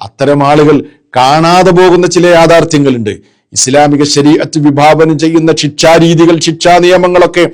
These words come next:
നടപ്പിലാക്കുന്ന ചില രാജ്യങ്ങളുണ്ട്. ആ രാജ്യങ്ങളിൽ നടപ്പിലാക്കുന്ന ശിക്ഷാ നിയമങ്ങളെ അവർ ശരിക്കൊന്ന് കാണണം. അവിടെ കൊലയാളിക്ക് ഒരു ദയാദാക്ഷിണ്യവും കിട്ടുകയില്ല, മറിച്ച് കൊല്ലപ്പെട്ടവന്റെ കുടുംബം മാപ്പ്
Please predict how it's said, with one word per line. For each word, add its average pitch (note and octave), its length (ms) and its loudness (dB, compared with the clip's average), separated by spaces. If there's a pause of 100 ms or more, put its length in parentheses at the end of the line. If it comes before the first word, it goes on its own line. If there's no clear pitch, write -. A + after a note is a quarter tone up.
(360)
നടപ്പിലാക്കുന്ന F#3 720 0
ചില F#3 320 0
രാജ്യങ്ങളുണ്ട്. G3 580 2 (720)
ആ - 20 2 (140)
രാജ്യങ്ങളിൽ D#3+ 560 2
നടപ്പിലാക്കുന്ന E3+ 720 0 (100)
ശിക്ഷാ F#3+ 360 0
നിയമങ്ങളെ E3 560 2 (380)
അവർ C3 120 -6 (120)
ശരിക്കൊന്ന് C#3+ 460 -4
കാണണം. B2+ 380 -6 (840)
അവിടെ C#3 300 0 (600)
കൊലയാളിക്ക് E3 640 2 (460)
ഒരു E3 140 2 (120)
ദയാദാക്ഷിണ്യവും G3 1000 2
കിട്ടുകയില്ല, G#3+ 480 2 (420)
മറിച്ച് F#3+ 440 0 (340)
കൊല്ലപ്പെട്ടവന്റെ G3+ 880 0
കുടുംബം G3+ 580 2
മാപ്പ് G#3+ 340 0